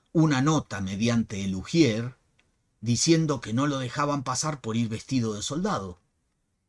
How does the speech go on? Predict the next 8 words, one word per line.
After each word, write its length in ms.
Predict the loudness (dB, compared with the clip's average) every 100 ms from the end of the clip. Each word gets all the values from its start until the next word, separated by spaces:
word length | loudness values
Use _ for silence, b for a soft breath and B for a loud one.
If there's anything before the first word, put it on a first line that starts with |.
| _ _
Al 120 | -4 -2
recibir 500 | 0 0 4 4 2
la 140 | 2
nota, 520 | 2 2 -2 -2 -4 _ _ _ _ _
la 200 | 0 2
reina, 640 | 4 4 4 4 2 -2 -4 _ _ -6
María 460 | -4 0 0 -2
Cristina, 720 | -6 -10 -2 0 0 -2 -4